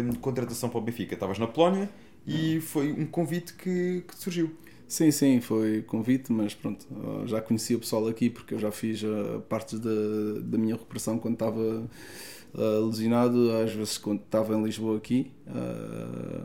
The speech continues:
Speaker 2: e com o meu irmão às vezes íamos treinar lá no Benfica e o pessoal da, dava uma autorização, usava, usava lá o, o ginásio e o campo, pa-, como o Beto, o, o João Gomes também estava lá e ia com ele.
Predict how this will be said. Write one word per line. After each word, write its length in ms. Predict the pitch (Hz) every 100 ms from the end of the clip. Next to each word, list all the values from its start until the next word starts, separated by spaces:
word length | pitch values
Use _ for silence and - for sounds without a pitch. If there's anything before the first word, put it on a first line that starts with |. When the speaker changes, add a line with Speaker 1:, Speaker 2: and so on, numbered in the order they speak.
| -
Speaker 2:
e 500 | - 120 117 113 113 117
com 120 | -
o 20 |
meu 100 | 113
irmão 300 | 110 113 113
às 120 | 117
vezes 220 | 113 117 113
íamos 200 | 117 117
treinar 280 | 113 117 113
lá 80 | 110
no 80 |
Benfica 680 | 110 117 - 117 120 123 127 -
e 380 | - 117 113 110
o 40 |
pessoal 300 | - - 104
da, 340 | 104 104 104 98
dava 200 | 98 107
uma 100 | 110
autorização, 520 | 104 113 107 - 113
usava, 500 | 110 113 110 110 113 120 - - - - - -
usava 320 | 110 104 104
lá 300 | 104 107 104
o, 580 | 104 104 110 117 113 110 - 120 101 -
o 80 | 113
ginásio 640 | 104 110 107 110 113 - -
e 40 |
o 60 | 117
campo, 320 | - 110 113 - -
pa-, 360 | 117 117 117 -
como 240 | - 107 107
o 60 |
Beto, 320 | 107 110 - -
o, 380 | 104 120 120 110
o 60 | 110
João 180 | 107 110
Gomes 360 | 107 110 - -
também 500 | - 98 98 101 101 - -
estava 320 | 117 110 110
lá 260 | 107 110 127 - - - - - -
e 500 | 113 110 110 110 110
ia 100 | 110
com 220 | - 113
ele. 140 | 113